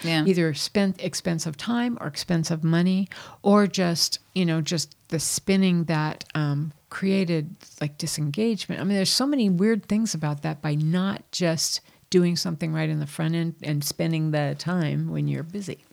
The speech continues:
Speaker 1: Yeah.
Speaker 2: Right?
Speaker 1: Yeah. I thought it was interesting in the episode, in our interview
Speaker 2: Mm-hmm.
Speaker 1: with Nicole, when she shared how she sort of starts this conversation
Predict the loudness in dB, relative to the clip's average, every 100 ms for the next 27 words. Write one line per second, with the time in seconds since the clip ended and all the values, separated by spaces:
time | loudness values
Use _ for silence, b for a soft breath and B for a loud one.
0 | _ -2 0 2 0 -4 -4 2 2 0
1 | -4 0 2 2 0 -2 -2 -2 0 0
2 | 0 0 2 4 4 2 -2 B B B
3 | -2 0 -4 -2 -2 0 0 0 0 0
4 | 2 0 2 0 0 0 -2 0 -2 -2
5 | -2 -2 -2 -4 -2 -2 0 0 0 0
6 | -2 -4 -2 -2 -2 -2 -6 B B B
7 | B 4 4 0 -2 0 0 0 -2 0
8 | 0 0 -2 -2 -6 b b b -2 0
9 | 0 0 2 0 0 -2 0 0 0 0
10 | -4